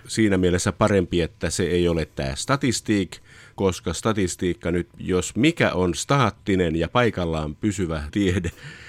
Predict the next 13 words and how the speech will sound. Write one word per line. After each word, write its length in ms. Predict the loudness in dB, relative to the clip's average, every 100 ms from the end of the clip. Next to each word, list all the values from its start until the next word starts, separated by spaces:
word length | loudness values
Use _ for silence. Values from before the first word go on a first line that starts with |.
| -20 -14 -8
Että 200 | -4 2
siinä 240 | 4 4
mielessä 480 | 2 0 -4 -4 -4
on 200 | -4 -2
hyvä. 220 | -2 -2 -6 -16 -16 -2
Suomen 280 | 0 2 2
kielellä 480 | 2 4 4 2 0
on 340 | 2 2 2 -2
tilastotieteen 580 | -4 -4 -2 -4 -2 -2
termien 340 | -2 -2 -2
määrä 320 | -2 -4 -6 -10 -6
lisääntynyt 680 | -4 -2 -2 -4 -6 -8 -12 -12
kovasti 540 | -4 -2 -2 -4 -6